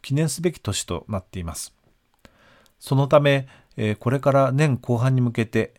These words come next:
いくつかの新しい試みも進めていくつもりです。まず、えー、ゴールデンウィーク明けから、過去五十年に日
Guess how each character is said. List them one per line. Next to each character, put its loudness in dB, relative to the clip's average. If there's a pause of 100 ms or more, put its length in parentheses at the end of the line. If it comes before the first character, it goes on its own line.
(400)
い -6
く -4
つ -8
か 2
の 2
新 0
し -2
い -4
試 -8
み 2
も -2
進 -8
め -2
て -6
い -6
く -16
つ -8
も -4
り -8
で -10
す。 -20 (2250)
ま 0
ず、 0 (280)
え -4
ー、 -6
ゴ 0
ー 2
ル 0
デ 2
ン 0
ウ 0
ィ 2
ー -8
ク -20 (100)
明 4
け -2
か 4
ら、 2 (540)
過 -2
去 4
五 4
十 0
年 2
に -2
日 -2